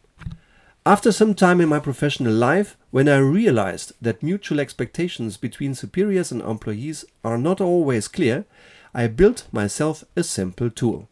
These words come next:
the expectation talk. The aim of this conversation is to lay a good foundation for a trustworthy, professional, successful cooperation.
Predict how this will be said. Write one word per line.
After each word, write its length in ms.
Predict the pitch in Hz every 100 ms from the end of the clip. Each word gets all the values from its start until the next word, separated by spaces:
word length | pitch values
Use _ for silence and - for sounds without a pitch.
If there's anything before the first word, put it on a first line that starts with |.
| _ _ _ _ _ -
the 240 | 151 196
expectation 720 | 240 - 160 - 180 185 -
talk. 400 | - - - _ _ _ _ _ _ _ _ _
The 120 | 117 117
aim 200 | 175 190
of 100 | 190
this 140 | 185
conversation 760 | 180 160 151 143 135 143 143 - _ _ -
is 160 | 131
to 80 | -
lay 220 | 156 160
a 60 | 156
good 180 | 139 202
foundation 800 | - 185 175 175 190 - 90 -
for 280 | - 101 98
a 80 | 98
trustworthy, 840 | - 190 - 160 160 160 160 165
professional, 640 | - - 165 - 147 147
successful 800 | 139 - - - 131 - 135 123
cooperation. 960 | - 135 - 90 - 113 87 - -